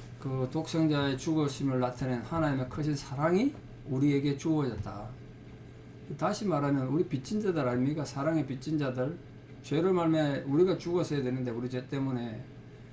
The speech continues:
하나님의 그 사랑으로 구원을 받고 우리 대신 예수님이 죽으신 사랑의 빚쟁이들이죠. 빚쟁이들. 그럼 그걸 어떻게 빚을 갚을 것인가?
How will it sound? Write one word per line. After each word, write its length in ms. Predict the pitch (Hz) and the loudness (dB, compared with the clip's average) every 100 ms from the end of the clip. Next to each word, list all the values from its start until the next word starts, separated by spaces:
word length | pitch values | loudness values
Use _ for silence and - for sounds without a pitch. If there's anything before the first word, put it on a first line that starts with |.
| - - - | -18 -18 -4
하나님의 440 | 190 175 151 139 | 2 4 6 4
그 120 | 131 131 | 2 -2
사랑으로 840 | - 131 156 160 127 120 110 123 - | -4 0 2 2 2 0 -4 -8 -2
구원을 320 | 143 156 131 | 0 2 2
받고 480 | 127 - 127 110 110 120 | 0 -2 -4 -6 -6 -4
우리 180 | 135 | -2
대신 280 | 143 156 156 | 0 0 2
예수님이 440 | 131 147 160 143 120 | 0 0 2 2 0
죽으신 480 | 151 139 127 117 - - - | -2 -2 -2 -6 -10 -12 -14
사랑의 460 | - 131 185 190 - | -8 -2 0 0 0
빚쟁이들이죠. 680 | 113 - 180 165 113 104 - - | -4 0 2 2 0 -6 -10 -14
빚쟁이들. 500 | - 131 113 113 - - - - - - - - - - - | -8 -4 -4 -6 -12 -14 -16 -16 -16 -16 -16 -16 -16 -16 -6
그럼 120 | 185 | 0
그걸 160 | 180 190 | 6 8
어떻게 360 | 190 247 226 | 8 4 0
빚을 280 | 165 196 190 | 0 2 2
갚을 280 | 170 170 165 | 2 0 0
것인가? 580 | 165 147 165 127 120 | 0 2 2 0 -2